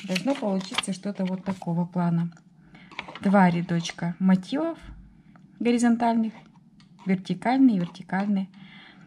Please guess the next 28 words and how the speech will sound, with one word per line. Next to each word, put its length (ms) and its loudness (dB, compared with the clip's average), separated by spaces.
Это 240 2
основа. 480 -2
Сегодня 400 0
мы 120 6
её 120 2
будем 300 -4
вязать. 480 -8
Сегодня 500 8
мы 140 10
с 140 -8
вами 560 6
будем 300 6
вязать 360 2
очень 300 0
интересный 560 2
жилет. 440 2
Первая 400 6
часть 420 -2
у 40 2
нас 160 2
будет 240 -4
из 160 0
мотивов. 560 0
Как 260 -2
вязать 240 0
мотивы, 420 2
я 180 0
показывала 720 -2